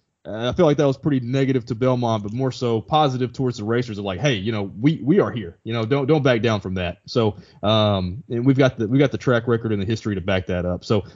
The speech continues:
no disrespect to anybody. Don't ever wanna, to do that on this podcast. Logan, you may disagree,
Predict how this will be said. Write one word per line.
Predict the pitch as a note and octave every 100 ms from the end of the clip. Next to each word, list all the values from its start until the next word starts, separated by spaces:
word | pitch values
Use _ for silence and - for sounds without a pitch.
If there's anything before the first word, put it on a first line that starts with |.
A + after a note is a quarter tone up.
| -
no | F3
disrespect | E3+ D#3 C#3 D#3 D3
to | C3
anybody. | C3+ B2+ B2 A#2+ A2 _ B2
Don't | C#3
ever | C3+ B2+
wanna, | B2 A#2 A2 -
to | C3
do | B2 A#2+
that | A#2
on | A2+
this | G#2+
podcast. | - A2+ A2 A2+ G#2 A#2+
Logan, | A#2+ A2+
you | A2+
may | A2
disagree, | A2 G#2 A2 A2 G2+